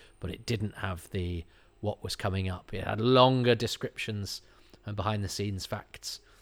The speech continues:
from the stories that had come before, but it didn't have, uh, info about what was coming next. And, um, yeah,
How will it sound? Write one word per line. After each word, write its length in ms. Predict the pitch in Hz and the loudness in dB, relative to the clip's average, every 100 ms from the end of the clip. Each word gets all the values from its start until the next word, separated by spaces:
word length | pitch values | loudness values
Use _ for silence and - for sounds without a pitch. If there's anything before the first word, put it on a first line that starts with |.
| _ _ _ _ _ _ _ - | _ _ _ _ _ _ _ -8
from 200 | - 104 | -4 -2
the 80 | 101 | -2
stories 300 | 120 107 92 | -2 -2 -2
that 100 | 98 | -6
had 100 | - | 0
come 180 | 131 | 0
before, 420 | 110 - 113 110 - - - - - | 0 0 0 0 -4 -16 -20 -20 -12
but 100 | 98 | -12
it 140 | 113 | 2
didn't 220 | 143 139 | 2 2
have, 360 | 123 117 95 - | 0 -4 -4 -2
uh, 200 | 104 92 - _ _ _ - - - | -2 -2 -6 _ _ _ -20 -20 -2
info 300 | 131 - 127 | 0 6 8
about 200 | 127 120 | 8 6
what 120 | 117 | 0
was 100 | - | 2
coming 240 | 135 120 | 4 6
next. 400 | 123 127 - - - - - - - _ _ - - - - - - - | 4 2 -6 -14 -18 -20 -20 -20 -20 _ _ -20 -20 -20 -20 -20 -20 -4
And, 500 | 139 139 139 139 135 | 0 4 4 4 8
um, 380 | 147 143 143 135 _ _ _ _ _ _ - | 10 10 4 -2 _ _ _ _ _ _ 2
yeah, 380 | 135 - - | 4 4 0